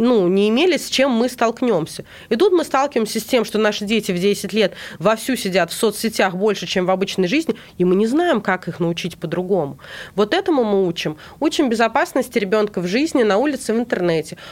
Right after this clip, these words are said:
Учим первой помощи детям. Что делать, если он подавился, поперхнулся? Что делать, если вдруг он на детской площадке упал и лежит такой без сознания, <laughs> ты стоишь в шоке? Этому нас тоже никто не учит.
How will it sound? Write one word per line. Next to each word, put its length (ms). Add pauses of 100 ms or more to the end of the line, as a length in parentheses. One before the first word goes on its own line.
(120)
Учим 300
первой 340
помощи 520
детям. 420
Что 220
делать, 280
если 200
он 80
подавился, 920
поперхнулся? 920 (260)
Что 220
делать, 320
если 240
вдруг 280
он 120
на 120
детской 320
площадке 600
упал 360
и 160
лежит 380
такой 280
без 180
сознания, 600
<laughs> 140
ты 60
стоишь 300
в 100
шоке? 460 (200)
Этому 280
нас 180
тоже 240
никто 320
не 140
учит. 380